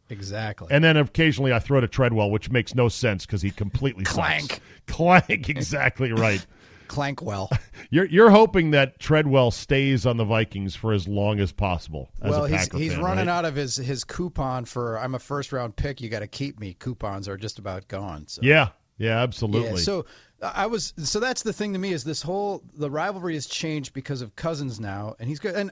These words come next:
Speaker 1: I put him ahead of Stafford in the division. He's right, you know, again, he's not Rodgers level, but he's the next tier, which is pretty sweet, and you can win with a guy like that.
Speaker 2: Sure, sure. Uh, let's see, it was twenty to seven.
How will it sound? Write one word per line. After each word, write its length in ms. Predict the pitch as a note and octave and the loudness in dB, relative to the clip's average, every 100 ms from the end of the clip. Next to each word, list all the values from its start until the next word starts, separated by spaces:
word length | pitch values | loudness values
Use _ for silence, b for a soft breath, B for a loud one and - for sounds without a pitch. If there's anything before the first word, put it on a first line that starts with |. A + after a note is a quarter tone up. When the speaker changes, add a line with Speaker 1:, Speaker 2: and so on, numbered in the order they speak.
| - | -6
Speaker 1:
I 80 | B3 | -4
put 180 | - A4 | -2 -2
him 80 | A#3+ | -4
ahead 220 | C3+ A#2+ | -4 -6
of 80 | A2 | -8
Stafford 640 | - G2+ E3+ - G#2 C3 C3+ | -10 -6 -8 -6 -10 -10 -12
in 100 | A2 | -12
the 60 | G#2+ | -12
division. 460 | F#2 E2+ F#2 A#2 E3+ | -14 -18 -14 -10 -10
He's 220 | E3 F3+ | -10 -12
right, 160 | F#3+ D3+ - | -14 -16 -12
you 100 | C#3 | -8
know, 120 | D3 | -6
again, 200 | D#3 E3 | -6 -6
he's 140 | B2+ | -4
not 200 | D#3+ F3 A2 | -6 -6 -4
Rodgers 400 | C3+ D3+ E3+ D#3 | -4 -4 -6 -6
level, 300 | E3 E3+ D#3 | -4 -4 -6
but 160 | B2+ | -6
he's 160 | C3 C3 | -6 -6
the 120 | C3 | -6
next 380 | B2 C3 B2+ - | -4 -6 -8 -12
tier, 220 | - A#3 | -8 -6
which 160 | C#3+ - | -6 -8
is 80 | G#2+ | -12
pretty 260 | - E3 B2+ | -10 -8 -8
sweet, 300 | - F3+ A2+ | -8 -10 -8
and 60 | B2+ | -10
you 60 | |
can 180 | C#3 A2+ | -10 -8
win 160 | D3 C3+ | -6 -8
with 80 | F2 | -10
a 60 | |
guy 160 | E2+ D#2+ | -12 -14
like 200 | D#2+ - | -16 -18
that. 180 | C#2+ - _ | -20 -20 _
Speaker 2:
Sure, 400 | - C#3 E3 A2+ _ | -4 -2 -2 -4 _
sure. 320 | - A#2 G2 b b b b A2+ | -4 -2 -2 b b b b -2
Uh, 240 | A#2 A#2 | 0 2
let's 200 | C3+ - | 0 0
see, 100 | C3 | 0
it 40 | |
was 120 | A2 - | 0 0
twenty 320 | - D#3 C#3 | 0 2 2
to 80 | A2+ | 0
seven. 500 | - G#2+ G2 G2 | 0 -2 -2 -4